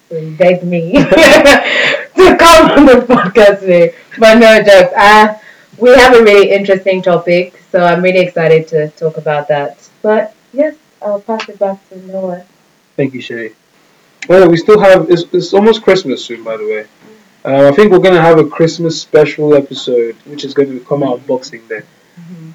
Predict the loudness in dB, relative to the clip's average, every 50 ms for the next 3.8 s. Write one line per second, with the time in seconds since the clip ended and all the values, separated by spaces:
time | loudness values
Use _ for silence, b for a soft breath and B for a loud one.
0 | -2 0 0 2 4 2 2 2 0 -6 -12 -12 -14 -14 -12 -12 -10 -8 -8 -8
1 | -8 -10 -12 -14 -16 -16 -16 _ -20 -20 _ -18 -16 -14 -14 -14 -14 -16 -16 -18
2 | -18 -18 -20 -20 -20 -20 -20 -18 -18 -18 -16 -16 -16 -16 -18 -20 -18 -18 -18 _
3 | -20 -20 _ _ -20 -20 -20 _ _ _ -14 -8 -4 -2 -2 -2